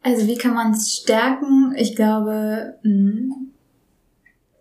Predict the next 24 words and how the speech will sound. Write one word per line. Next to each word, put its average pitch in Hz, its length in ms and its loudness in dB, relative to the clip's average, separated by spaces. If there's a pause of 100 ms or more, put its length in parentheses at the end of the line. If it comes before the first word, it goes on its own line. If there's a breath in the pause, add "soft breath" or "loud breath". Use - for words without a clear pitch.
(440)
das - 100 -20
ist - 140 -8
eine 220 100 0
schwierige 214 220 -4
Frage. 262 600 0
Ich - 100 -14
glaube 214 240 -4
grundsätzlich 247 640 -4
erstmal 208 600 -2 (220)
gibt's 220 380 -6
eine, 214 280 -2
im 220 140 2
digitalen 226 540 0
Kontext, 220 680 -4
finde 214 140 0
ich, 214 80 -2
eine 202 100 0
krasse 220 320 -2
Diskrepanz 208 680 0
zwischen 208 260 0
der 196 120 2
Kompetenz, 202 600 0
die 196 100 -6
besteht, 202 560 0